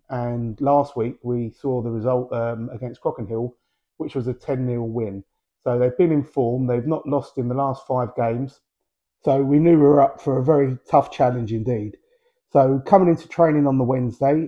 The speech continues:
um, again, the first team had a midweek match, which meant we were fortunate enough to have the whole of the pitch, including the, uh, goal end, so we could work on shape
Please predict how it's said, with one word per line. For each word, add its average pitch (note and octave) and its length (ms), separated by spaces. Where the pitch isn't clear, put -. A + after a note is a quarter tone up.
um, A#2+ 320
again, D#3+ 460
the D3+ 80
first D3+ 320
team C3+ 160
had B2+ 160
a - 20
midweek B2+ 420
match, - 420
which B2 200
meant C#3 280
we C#3 80
were C3 60
fortunate C#3 440
enough B2 380
to B2 260
have C3 280
the A#2+ 60
whole D3 180
of B2+ 60
the A#2+ 60
pitch, - 420
including A#2+ 520
the, A#2 340
uh, A2+ 220
goal C#3 240
end, G#2+ 160
so B2+ 140
we B2 100
could A#2+ 160
work C3+ 320
on B2 100
shape B2 300